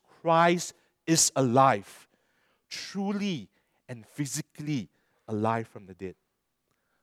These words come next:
Thirdly, Paul proclaimed Jesus as Messiah,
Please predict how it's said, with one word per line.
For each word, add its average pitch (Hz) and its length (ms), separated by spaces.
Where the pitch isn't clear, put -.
Thirdly, 131 380
Paul 160 240
proclaimed 135 560
Jesus 131 680
as 117 420
Messiah, 98 540